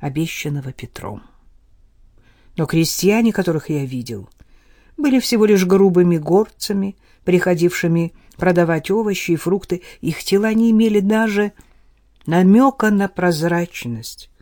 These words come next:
и состояли из плотной, видимой всем материи. Впрочем, страдал я главным образом от снисходительной улыбки, появлявшейся на губах приора,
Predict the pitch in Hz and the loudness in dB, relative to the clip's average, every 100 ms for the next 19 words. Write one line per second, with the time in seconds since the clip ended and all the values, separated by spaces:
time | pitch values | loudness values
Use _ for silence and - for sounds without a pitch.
0 | - - 151 170 151 170 170 170 160 151 | -18 -10 -6 -4 -4 -2 0 0 0 -4
1 | 139 - 165 170 185 226 - 131 117 113 | -8 -8 -4 2 2 2 -4 -8 -8 -12
2 | _ - _ _ 123 123 180 202 185 175 | _ -20 _ _ -10 -4 -2 0 0 0
3 | 160 - 143 151 143 _ - 131 127 - | -2 -6 -6 -6 -8 _ -10 -8 -8 -12
4 | 202 175 87 - _ _ _ - - - | -12 -12 -14 -18 _ _ _ -20 -20 -20
5 | - 349 311 - 226 - 226 226 226 208 | -12 -6 -2 2 0 2 0 2 2 0
6 | 190 262 247 175 175 151 160 147 151 151 | 0 0 0 0 0 0 -4 -4 -6 -10
7 | _ _ _ _ - _ - 160 - - | _ _ _ _ -20 _ -10 -8 -6 0
8 | 208 202 - - 185 190 262 - 233 220 | 2 2 0 -4 -4 -4 -8 -4 0 0
9 | 220 - 190 185 175 165 - - - - | 0 -2 -4 0 0 0 -2 -18 -20 -18
10 | 104 _ _ _ _ _ 170 175 165 180 | -18 _ _ _ _ _ 4 4 4 2
11 | 190 - 175 - 160 156 - _ _ _ | 0 -2 -4 -4 -6 -8 -10 _ _ _
12 | 170 156 160 156 156 - 170 156 233 269 | -2 0 -2 -2 -4 -6 -4 -4 -2 -2
13 | 175 131 | -2 -6